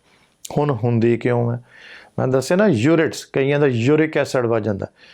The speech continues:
ਕਈ ਵਾਰੀ ਅਸੀਂ ਗੱਲ ਕਰਦੇ ਹਾਂ ਗਾਊਟੀ, ਗਾਊਟੀ ਆਰਥਰਾਈਟਿਸ, ਕਿਉਂਕਿ ਉਹਦਾ ਕਾਰਨ ਵੀ ਯੂਰਿਕ ਐਸਿਡ ਹੁੰਦਾ। ਔਰ ਯੂਰਿਕ ਐਸਿਡ ਕਦੋਂ ਵੱਧਦਾ? ਜ਼ਿਆਦਾ ਰੈੱਡ ਮੀਟ ਖਾਣ ਨਾਲ ਜਾਂ ਬਹੁਤ ਜ਼ਿਆਦਾ ਮੀਟ ਖਾਣ ਦੇ ਨਾਲ।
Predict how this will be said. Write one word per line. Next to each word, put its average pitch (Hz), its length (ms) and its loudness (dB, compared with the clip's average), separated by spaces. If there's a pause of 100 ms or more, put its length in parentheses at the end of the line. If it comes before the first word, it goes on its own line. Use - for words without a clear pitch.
(240)
ਕਈ 180 240 2
ਵਾਰੀ 185 280 4
ਅਸੀਂ 170 160 0
ਗੱਲ 160 220 2
ਕਰਦੇ 160 340 2
ਹਾਂ 160 100 2
ਗਾਊਟੀ, 147 1080 0
ਗਾਊਟੀ 151 380 0
ਆਰਥਰਾਈਟਿਸ, 147 800 0
ਕਿਉਂਕਿ 151 340 0
ਉਹਦਾ 151 220 2
ਕਾਰਨ 147 520 -2
ਵੀ 147 180 2
ਯੂਰਿਕ 139 360 0
ਐਸਿਡ 131 280 0
ਹੁੰਦਾ। 104 240 -4 (960)
ਔਰ 131 100 0
ਯੂਰਿਕ 151 380 0
ਐਸਿਡ 156 260 0
ਕਦੋਂ 143 300 0
ਵੱਧਦਾ? 151 420 0 (500)
ਜ਼ਿਆਦਾ 139 340 2
ਰੈੱਡ 135 360 -2
ਮੀਟ 135 260 -2
ਖਾਣ 113 220 -2
ਨਾਲ 104 180 -6 (840)
ਜਾਂ 156 540 -2 (160)
ਬਹੁਤ 196 300 2
ਜ਼ਿਆਦਾ 139 320 0
ਮੀਟ 123 380 -2
ਖਾਣ 110 200 -2
ਦੇ 101 140 -2
ਨਾਲ। 87 160 -6